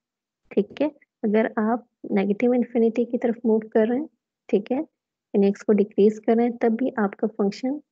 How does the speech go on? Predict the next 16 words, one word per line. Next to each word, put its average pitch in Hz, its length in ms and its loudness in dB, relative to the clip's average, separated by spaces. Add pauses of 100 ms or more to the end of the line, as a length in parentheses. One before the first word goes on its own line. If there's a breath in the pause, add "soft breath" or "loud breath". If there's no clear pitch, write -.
(180)
zero 226 480 2
को 233 180 0
approach - 600 -2
कर - 180 -6
रहा 247 140 -10
है, 240 80 -10 (880)
ठीक 196 220 -2
है, 320 220 -2
x 233 240 -2
axis 220 340 -2
को - 120 -2
approach - 400 -2
कर - 140 -4
रहा - 120 -6
है। 262 80 -8
तो - 160 -14